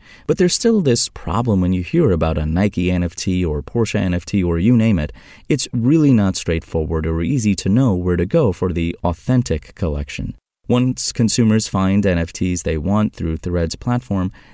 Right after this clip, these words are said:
they are directed to marketplaces to complete purchases or trades. "We think we can be a platform for discovery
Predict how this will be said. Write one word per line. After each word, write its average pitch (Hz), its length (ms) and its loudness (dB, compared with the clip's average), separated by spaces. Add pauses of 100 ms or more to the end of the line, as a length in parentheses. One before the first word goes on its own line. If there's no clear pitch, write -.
they 117 180 2
are 175 140 2
directed 98 500 -2
to 110 140 0
marketplaces 110 800 -2
to 123 180 0
complete 127 460 0
purchases 87 520 -4
or 80 60 -2
trades. 110 540 -4 (340)
"We - 80 2
think 190 220 0
we 143 100 4
can 123 180 2
be 92 200 4
a 80 40 2
platform 90 540 -2
for 78 140 -4
discovery 82 680 -2